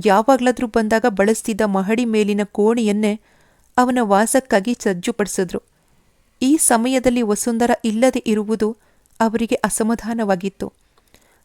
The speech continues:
ಪ್ರತಿಯೊಂದಕ್ಕೂ ಅವಳ ಸಲಹೆ ಪಡೆಯಬಹುದಾಗಿತ್ತು. ಈಗಿನ ಕಾಲದ ಹುಡುಗರ ಮನಸ್ಥಿತಿ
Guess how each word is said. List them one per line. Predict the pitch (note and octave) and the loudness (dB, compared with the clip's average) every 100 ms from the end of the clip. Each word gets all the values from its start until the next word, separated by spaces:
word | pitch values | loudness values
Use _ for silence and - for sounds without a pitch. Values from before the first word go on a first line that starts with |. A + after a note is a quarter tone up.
| _ | _
ಪ್ರತಿಯೊಂದಕ್ಕೂ | - B3+ B3+ D#4 D4+ D4 D4 | 2 2 4 2 2 0 0
ಅವಳ | D4+ A#3+ B3 | 0 2 2
ಸಲಹೆ | B3 - G#3 A3+ B3+ | 0 2 0 0 -2
ಪಡೆಯಬಹುದಾಗಿತ್ತು. | - G#3 G#3+ F#3+ G3 G3 G3 F#3+ F#3 G3 - _ _ _ _ _ _ - | 0 0 0 -2 -4 -2 -2 -4 -8 -14 -18 _ _ _ _ _ _ -6
ಈಗಿನ | A3+ A#3 B3 G#3+ | -6 -2 -2 -2
ಕಾಲದ | - G3 G#3 G#3 | 0 0 0 -2
ಹುಡುಗರ | F#3+ G#3 G#3 G#3+ | -2 -4 -2 -2
ಮನಸ್ಥಿತಿ | G3 G3 G#3 - G#3+ G3+ G3 | -2 -2 -2 -4 -6 -6 -8